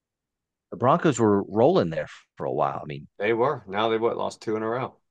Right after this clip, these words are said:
Speaker 1: Yeah, it was, what were they, like, a six, seven-game win streak?
Speaker 2: You were excited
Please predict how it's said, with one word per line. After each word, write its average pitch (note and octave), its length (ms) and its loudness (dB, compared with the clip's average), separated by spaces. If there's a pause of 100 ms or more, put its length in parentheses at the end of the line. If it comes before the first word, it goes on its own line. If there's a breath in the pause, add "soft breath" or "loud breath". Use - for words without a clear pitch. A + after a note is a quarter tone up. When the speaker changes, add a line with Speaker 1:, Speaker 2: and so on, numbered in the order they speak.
(500)
Speaker 1:
Yeah, A#2+ 160 -4
it A2 40 2
was, F2 140 -6
what A#2+ 160 2
were C3 60 6
they, G2+ 180 4
like, F2+ 200 0
a C#2 60 -12
six, - 280 -6
seven-game A#2+ 320 0
win A#2+ 160 0
streak? D3+ 280 -4 (180)
Speaker 2:
You D3 160 0
were F#3 120 2
excited C#3 680 2